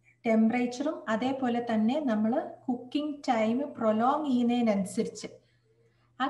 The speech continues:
കാരമലിന്റെ കളറിന്റെ ഇന്റൻസിറ്റിയും കൂടും. I hope it is clear.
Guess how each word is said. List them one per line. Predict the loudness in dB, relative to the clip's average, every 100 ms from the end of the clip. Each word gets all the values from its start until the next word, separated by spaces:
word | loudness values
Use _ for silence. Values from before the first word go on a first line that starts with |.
| -4
കാരമലിന്റെ | -2 0 0 2 0 0 -4 -4
കളറിന്റെ | -2 0 0 0 0 0 -4 -2
ഇന്റൻസിറ്റിയും | 2 4 4 2 0 -2 -6 -6 -8 -8 -12 _ _
കൂടും. | -6 -6 -8 -18 -20 -20 _ _ _ _ _ _ _ _ _ -4 -4
I |
hope | -2 -4 -4
it | -6
is | -6
clear. | -8 -12 -12